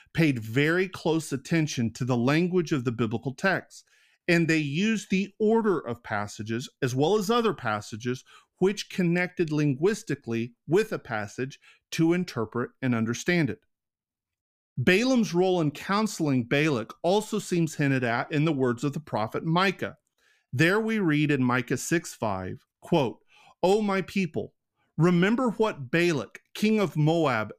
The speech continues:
devised, and what Balaam, the son of Beor,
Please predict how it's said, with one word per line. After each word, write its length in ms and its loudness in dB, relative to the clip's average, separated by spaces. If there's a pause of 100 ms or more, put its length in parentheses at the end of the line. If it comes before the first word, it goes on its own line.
devised, 760 -2 (340)
and 220 2
what 320 -2
Balaam, 600 0
the 120 -2
son 300 0
of 200 -2
Beor, 680 2